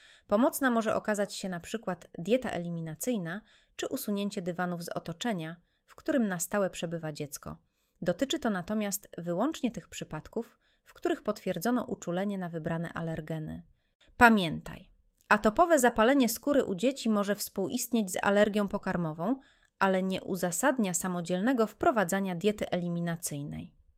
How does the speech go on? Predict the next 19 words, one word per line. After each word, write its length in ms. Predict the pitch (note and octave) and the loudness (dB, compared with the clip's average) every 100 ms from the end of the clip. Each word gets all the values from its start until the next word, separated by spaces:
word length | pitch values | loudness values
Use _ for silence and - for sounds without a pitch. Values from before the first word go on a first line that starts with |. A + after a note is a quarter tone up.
| _ _ _ _ _ _ _ _ _ _ | _ _ _ _ _ _ _ _ _ _
Kiedy 300 | - C4+ F4 | 2 4 6
dziecko 400 | A#3+ C4 - B3+ | 6 4 4 0
z 80 | G#3+ - | 0 0
A 140 | A3 | 0
Z 240 | G3+ G3+ - | 2 -2 -2
S 180 | F3+ E3+ | -4 -4
wymaga 380 | F3 F3+ G3+ B3 | -4 -2 0 0
pilnej 340 | A#3+ F#3+ F#3+ | 0 -2 -2
konsultacji? 920 | - F3+ E3 F3 - C#3 C#3 - C#4 - _ _ _ _ _ _ _ _ _ _ | -4 -6 -6 -8 -8 -10 -8 -6 -6 -8 _ _ _ _ _ _ _ _ _ _
Pilnej 380 | - F#4 F4 C4+ | 0 2 2 2
oceny 340 | G#3 - C4+ | 0 4 6
lekarskiej 720 | A#3+ G3+ F3 D#3+ - F3+ A3 - - - - | 6 2 -2 -4 -4 -4 -6 -8 -20 -20 -6
wymagają 520 | G3+ G#3+ G3+ G#3+ G#3 | 2 4 6 6 4
szybko 360 | G3+ - D#4+ D4+ | 0 -2 0 2
nasilający 640 | A#3+ A3 G#3 G3 A#3 A3+ | 2 2 0 2 0 -2
się 140 | G#3 F#3 | -6 -6
ból 200 | F3 E3+ | -4 -4
skóry, 580 | - - E3 G3 D4+ - _ _ F#3+ | -8 -8 -2 -2 -2 -6 _ _ -2
gorączka, 720 | G3+ F#3+ E3 E3 - A3+ | 2 2 2 -4 -4 -4